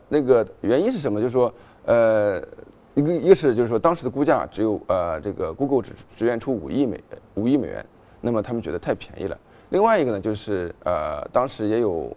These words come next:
其他的考量，就是说，呃，Google 在各个行业都在进行收购嘛，那么互联网如果都被像 Google 这样的企业收购以后，那么岂不是它的垄断更加，更加，呃，严重嘛？那么也就是，呃，上，呃，上市之后呢，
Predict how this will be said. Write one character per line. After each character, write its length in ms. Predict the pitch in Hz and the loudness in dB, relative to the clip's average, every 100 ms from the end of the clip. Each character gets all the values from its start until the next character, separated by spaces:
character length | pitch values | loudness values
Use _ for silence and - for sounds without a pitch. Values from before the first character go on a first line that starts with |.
| - | -18
其 100 | - | -10
他 140 | 131 120 | -4 -4
的 80 | 113 | -4
考 140 | - | -8
量， 180 | 62 71 | -12 -8
就 80 | 98 | -8
是 60 | |
说， 240 | 104 104 - - - - | -2 -2 -4 -14 -20 -6
呃， 260 | 107 101 90 - - - - - | 0 0 -2 -10 -20 -20 -20 -6
Google 380 | - 220 170 - - - - | 0 4 2 0 -10 -20 2
在 200 | 170 120 | 4 4
各 280 | - 277 196 | 2 4 4
个 60 | |
行 160 | 120 98 | 4 -2
业 80 | 101 | -2
都 120 | 135 | 0
在 80 | 113 | 0
进 100 | 113 | -2
行 160 | 101 | -6
收 160 | - 135 | -6 -4
购 140 | 135 | -2
嘛， 160 | 95 71 - - | -4 -10 -16 -6
那 140 | 147 | -2
么 120 | 127 - - - | -2 -6 -20 -8
互 160 | - 220 | 4 4
联 100 | 202 | 6
网 140 | 123 | 4
如 120 | 143 | 4
果 160 | 170 127 | 4 4
都 300 | - 208 226 | 6 4 6
被 140 | 208 | 4
像 180 | 139 104 | 2 -2
Google 240 | 110 160 117 | 0 0 2
这 60 | |
样 100 | 117 | 0
的 60 | 107 | -2
企 220 | - - | -8 -10
业 60 | 95 | -4
收 120 | 139 | 0
购 140 | 135 | 0
以 60 | 92 | 0
后， 180 | 110 98 | -2 -4
那 80 | |
么 80 | 120 | -6
岂 180 | - - | -8 -10
不 100 | 113 | -8
是 120 | 110 | -8
它 140 | - 120 | -6 -6
的 60 | |
垄 100 | 101 | -6
断 280 | - 123 104 | -2 -2 -2
更 160 | 120 117 | -6 -4
加， 240 | 117 110 - _ _ _ _ - - - | -4 -6 -12 _ _ _ _ -20 -14 -4
更 140 | 135 | 2
加， 220 | 131 123 - | 2 2 0
呃， 400 | 101 90 78 71 | 0 0 -4 -6
严 200 | 95 95 | -6 -2
重 160 | 143 | -2
嘛？ 140 | 98 - - - - - | -2 -10 -20 -20 -20 -4
那 100 | 160 | 2
么 80 | 147 | 2
也 100 | 123 | 2
就 60 | |
是， 200 | 147 139 - | 2 0 2
呃， 100 | 117 | 0
上， 340 | - 220 160 - - | 2 -2 -2 -8 -4
呃， 200 | - 120 | 0 2
上 220 | 120 220 185 | 2 -2 -2
市 140 | 175 | -2
之 120 | - | -4
后 220 | 185 190 | 0 0
呢， 180 | 120 80 | 0 -6